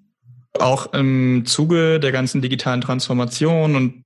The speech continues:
Erneuerungsprozessen im Vertrieb sind ja viele Buzzwords unterwegs. Eins von denen ist Ökosysteme. Da wird ja gerne und viel drüber gesprochen. Steckt denn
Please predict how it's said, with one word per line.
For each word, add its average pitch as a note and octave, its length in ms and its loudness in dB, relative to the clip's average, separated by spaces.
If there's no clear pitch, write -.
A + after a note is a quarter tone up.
Erneuerungsprozessen C3+ 960 0
im B2+ 80 0
Vertrieb D#3 500 -2
sind C3+ 140 4
ja B2+ 60 2
viele D3+ 240 0
Buzzwords A#2 500 0
unterwegs. A2 580 -2
Eins C#3 320 0
von B2+ 200 0
denen B2+ 460 0
ist - 360 -6
Ökosysteme. - 960 -2
Da C3+ 120 2
wird C#3+ 100 -2
ja C#3 80 0
gerne C#3 280 0
und C#3 100 0
viel E3+ 160 -2
drüber D3+ 200 0
gesprochen. D#3 600 -2
Steckt - 380 -4
denn D#3+ 520 0